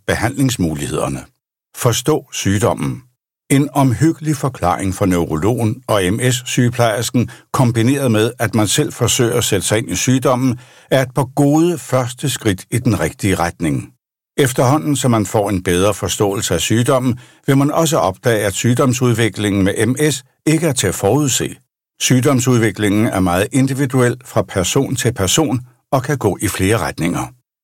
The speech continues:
Mange M S-patienter og deres pårørende tror for eksempel, at diagnosen M S er lig med et liv i kørestol. Men moderne, effektiv medicin forsinker i de fleste tilfælde sygdomsudviklingen og betyder, at mange kan leve et stort set normalt liv.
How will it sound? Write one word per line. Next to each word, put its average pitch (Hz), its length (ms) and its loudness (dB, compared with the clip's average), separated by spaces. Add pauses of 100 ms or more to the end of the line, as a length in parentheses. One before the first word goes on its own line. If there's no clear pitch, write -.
(120)
Mange 131 380 4 (160)
M 92 180 2
S-patienter 101 600 -2
og 90 200 0
deres 90 180 -2
pårørende 120 580 0
tror 156 320 0
for - 140 -4
eksempel, 127 480 -2
at 92 140 0
diagnosen 104 800 0
M 156 200 0
S - 160 -6 (220)
er 156 140 2
lig 120 280 0
med 127 180 2
et 90 100 -2
liv 92 280 -2
i 101 40 -2
kørestol. 98 640 0 (380)
Men 135 200 4
moderne, 143 600 2 (100)
effektiv 110 520 -2
medicin 107 520 0 (240)
forsinker 135 460 0
i 143 80 2
de 135 160 -2
fleste 151 480 -2
tilfælde 98 500 0
sygdomsudviklingen 127 1160 0 (140)
og 117 120 0
betyder, 139 460 2 (100)
at 127 180 -2
mange 127 400 4
kan 110 180 -2
leve 117 380 2
et 127 80 -2
stort - 340 0
set - 320 -2
normalt 87 480 0
liv. 90 260 -2